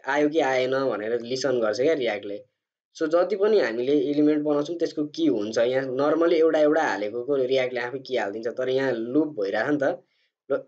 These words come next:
so यो लुप भइरहेकोलाई चाहिँ हामीले की आफै दिनुपर्छ क्या। So की प्रपमा चाहिँ अब मैले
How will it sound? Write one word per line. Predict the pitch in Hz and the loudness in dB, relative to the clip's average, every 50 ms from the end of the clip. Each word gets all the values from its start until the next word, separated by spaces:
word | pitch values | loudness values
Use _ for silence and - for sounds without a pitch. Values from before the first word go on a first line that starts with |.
| _ _ - | _ _ -20
so | - - 165 175 175 | -4 0 2 4 4
यो | 175 175 | 4 4
लुप | 165 165 170 170 180 180 - - | 2 2 2 0 0 0 0 0
भइरहेकोलाई | 117 113 117 120 123 131 139 139 147 143 139 135 | 2 2 2 2 2 2 0 0 0 0 0 0
चाहिँ | 131 135 185 147 | 0 0 0 0
हामीले | 107 104 117 131 147 | 0 -2 -4 -4 -4
की | 147 - - - 160 170 - _ | -6 -8 -12 -12 -12 -12 -10 _
आफै | 143 143 143 160 147 | -8 -4 -2 -4 -2
दिनुपर्छ | 135 123 113 110 104 101 101 120 | -2 -4 -4 -2 -4 -2 -2 -2
क्या। | 123 143 165 | 0 0 0
So | 156 - 147 139 143 147 - | 0 0 -2 -2 -2 -4 -8
की | - 170 180 | -6 -6 -6
प्रपमा | 180 - - 165 156 147 151 151 139 139 | -6 -2 0 2 2 2 0 -2 -4 0
चाहिँ | 135 156 139 135 | 0 2 2 2
अब | 131 135 | 0 0
मैले | 131 131 147 175 175 | 0 0 0 0 -2